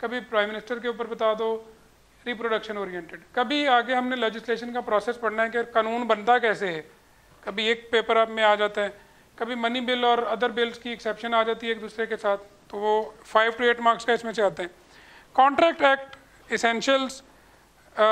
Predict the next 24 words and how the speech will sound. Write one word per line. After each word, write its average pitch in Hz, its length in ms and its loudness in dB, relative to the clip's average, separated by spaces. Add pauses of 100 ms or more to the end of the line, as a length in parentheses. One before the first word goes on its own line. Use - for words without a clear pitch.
(140)
ट्वेंटी 233 380 0
to 254 120 0
ट्वेंटी 240 240 0
फ़ाइव 226 240 4
मार्क्स 247 300 4
के 262 100 -2
हैं 254 80 4
और 254 100 2
कॉन्ट्रैक्ट 247 480 4
एक्ट 240 220 0
की 254 100 -6
परफॉर्मेंस 226 760 0 (540)
ट्वेंटी 233 240 0
फ़ाइव 233 220 4
to 202 180 -4
थर्टी 214 200 2
मार्क्स 202 280 2
की 226 120 -4
है। 214 60 -2
तो 226 80 2
अगर 233 160 4
आप 254 160 4
यूँ 277 80 0
समझें 262 360 0